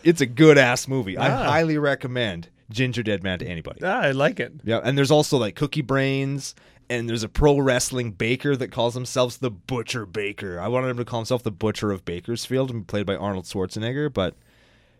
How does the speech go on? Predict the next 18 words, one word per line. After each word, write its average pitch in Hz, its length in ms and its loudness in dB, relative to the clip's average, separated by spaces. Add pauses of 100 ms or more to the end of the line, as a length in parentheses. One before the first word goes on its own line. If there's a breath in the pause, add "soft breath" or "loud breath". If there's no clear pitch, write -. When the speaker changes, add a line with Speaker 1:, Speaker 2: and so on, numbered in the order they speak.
(120)
Speaker 1:
we - 120 2
can't 135 180 4
always 107 220 4
get 92 120 2
what 78 80 -2
we 80 60 -2
want. 69 220 -8 (1200)
Speaker 2:
Oh, 147 60 -2
I 135 160 2
was 123 120 2
gonna 139 160 0
make 139 180 0
a 139 40 0
Witcher 127 360 0
reference, 127 360 0
the 131 100 -2
Butcher 127 460 0
of 117 180 0